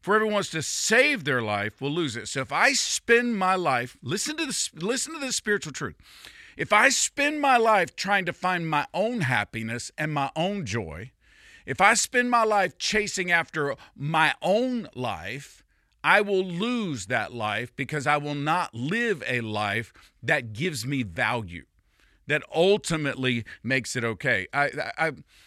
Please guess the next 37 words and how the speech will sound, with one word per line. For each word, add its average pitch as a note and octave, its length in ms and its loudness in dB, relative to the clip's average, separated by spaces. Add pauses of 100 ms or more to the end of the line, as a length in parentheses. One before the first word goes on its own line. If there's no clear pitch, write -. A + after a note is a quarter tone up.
(160)
okay, B2 220 -4
you'll C#3+ 260 -4
have A3+ 100 -2
to - 60 -18
forgive C3+ 360 -4
me. D3 200 -2
I B2+ 100 -2
have A2+ 140 -4
granddaughters B2+ 640 -2
now, C3 240 -4
so A2+ 320 -4
we, A2 320 -6
we A#2 160 -4
spend B2 260 -6
a A#2 40 -6
lot A2 180 -4
of A2+ 80 -12
time A#2 240 -6
watching A2 320 -4
Disney A2 320 -8
princesses. B2 800 -8
Oh G#2+ 100 -8
my G2+ 140 -6
goodness, E2+ 400 -12
it's F2 120 -14
driving F#2 300 -6
me E2+ 100 -12
nuts. D#2 280 -14
But B2 160 -4
at B2+ 100 -2
any G2+ 180 -4
rate, D2+ 200 -12 (440)
uh, - 40 -8
and D3 280 0
so D#3+ 260 0
l-, E3 200 -6
b-, D3+ 240 -10